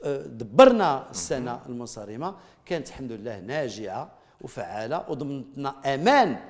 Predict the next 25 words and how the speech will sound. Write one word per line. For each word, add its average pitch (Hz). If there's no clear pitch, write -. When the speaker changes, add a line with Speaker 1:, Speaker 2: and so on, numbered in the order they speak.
Speaker 1:
التلاميذ، 117
Speaker 2:
أها. 101
Speaker 1:
وضمنتنا 160
ايضا 156
التعلمات 147
ديال 123
التلاميذ. 95
Speaker 2:
واش 82
ضمنات 117
الجوده 98
سي 180
Speaker 1:
لا، 185
Speaker 2:
أمل 196
Speaker 1:
الجوده 254
Speaker 2:
زازي؟ 269
Speaker 1:
واش 233
حنايا 254
Speaker 2:
لكن 240
Speaker 1:
دابا 240
Speaker 2:
البعض 190
اللي 170
كيقول 170
Speaker 1:
شوف. 180
Speaker 2:
لك 170
نسبه 180